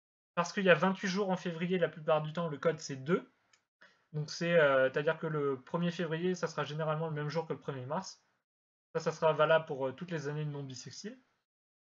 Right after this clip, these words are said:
Avril, euh, il y a cinq lettres dans avril, du coup le code c'est cinq. Le mois de mai, vous pensez à de la Maillot, du coup le code c'est zéro. Le mois de juin, vous pensez à l'été, le code c'est trois. Juillet, la plage, le code c'est cinq.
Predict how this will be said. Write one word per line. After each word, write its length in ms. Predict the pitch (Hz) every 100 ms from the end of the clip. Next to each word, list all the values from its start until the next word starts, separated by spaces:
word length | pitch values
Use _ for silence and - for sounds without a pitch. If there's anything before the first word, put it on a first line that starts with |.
| -
Avril, 580 | 180 170 196 208 180 -
euh, 160 | 156 147
il 60 |
y 40 | 143
a 40 |
cinq 320 | - 202 190
lettres 200 | 202 185
dans 120 | 160
avril, 260 | 160 156 175
du 80 | 156
coup 100 | 165
le 100 | 147
code 160 | 151
c'est 140 | - 135
cinq. 420 | - 208 254 - _ _ _ _
Le 80 | 165
mois 200 | 160 180
de 60 | 180
mai, 180 | 196 202
vous 120 | 156
pensez 280 | 160 156 170
à 40 |
de 60 | 151
la 80 |
Maillot, 340 | 151 170 175 180
du 120 | 151
coup 120 | 156
le 80 | 139
code 200 | 131 151
c'est 160 | - 127
zéro. 500 | 123 143 147 262 _ _ - _
Le 80 | 170
mois 160 | 165 180
de 40 |
juin, 460 | 151 165 196 196 175
vous 60 | 156
pensez 260 | 160 160
à 60 | 165
l'été, 540 | 170 170 190 185 170
le 100 | 170
code 220 | 147 160 156
c'est 180 | 131
trois. 400 | - - 160 214 - - _
Juillet, 640 | 165 151 165 180 190 180 165
la 140 | 147
plage, 500 | - 170 165 156 -
le 100 | 156
code 180 | 143 143
c'est 100 | 131
cinq. 400 | - 170 247 -